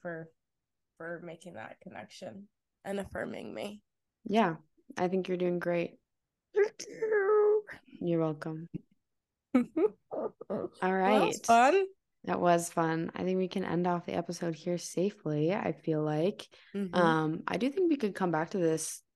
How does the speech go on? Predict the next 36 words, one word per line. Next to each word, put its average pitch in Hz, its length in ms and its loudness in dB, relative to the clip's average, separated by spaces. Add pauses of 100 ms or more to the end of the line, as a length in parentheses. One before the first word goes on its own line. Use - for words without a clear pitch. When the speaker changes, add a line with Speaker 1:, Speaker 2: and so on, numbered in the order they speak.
(140)
Speaker 2:
topic, 170 380 4
though, 156 200 4
in, 156 80 2
like, 156 160 -2
a 160 40 -2
month 160 380 4 (100)
and, 160 120 2
like, 156 180 -2
see - 140 0
how 151 180 2
we're 151 120 0
doing 151 220 2
with 151 160 -4
things. - 520 -8 (640)
I 185 40 -4
Speaker 1:
Totally. 175 180 4
Speaker 2:
think 156 100 2
that 165 180 4
could 165 120 0
be 160 120 2
important. 151 640 -2 (400)
Speaker 1:
Let's 180 220 -10
do 196 180 -8
it. 170 280 -4
I'll 180 140 -10
have, 180 260 -6
for 165 380 -8
Speaker 2:
Mm-hmm. 165 100 -2
Speaker 1:
sure 190 200 2
have 185 200 0
some - 180 -12
updates 165 560 -8
'cause 165 220 -12
life 180 240 -8
is 165 140 -8
always 165 480 -4